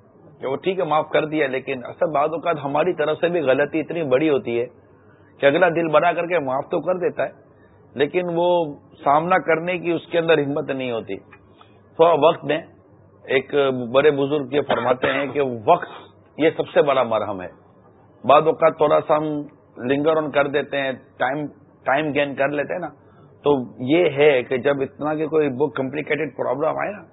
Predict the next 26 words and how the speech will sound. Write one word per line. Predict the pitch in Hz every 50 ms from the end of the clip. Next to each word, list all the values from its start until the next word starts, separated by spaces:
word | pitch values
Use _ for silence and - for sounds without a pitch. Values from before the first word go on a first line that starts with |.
| _ _ _ _ _ -
تو | -
اس | 135 -
میں | 160 156
تھوڑا | - 151 151 160
سا | 165 147
ٹائم | 127 - 143 131 143 147 151 143 127 - - - - - - - - - 113 117
گین | 120 135 151 160
کریں | 139 147 139 151 175 - - - _ _ _ _ _ - _ _
تو | - 131 127 127 127 127 123
مسئلہ | 120 120 127 127 127 - 160 147 139 131 113 107 120
حل | 127 127
ہو | 117 120 117
جاتا | 113 110 107 95 -
ہے۔ | 101 104
تو | - 135
انتظار | 143 151 160 156 156 170 190
کریں، | - 165 165 170 160
دعا | 147 135 139 139 160 180
کریں، | 170 135 151 143 139 135 131 127 - -
اس | 131 135 -
کے | - 160
ساتھ | 151 160 147 143
اور | 151 143
حسن | 131 123 - 160 156
سلوک | - - 139 143 147 143 -
کریں۔ | 135 131 127 123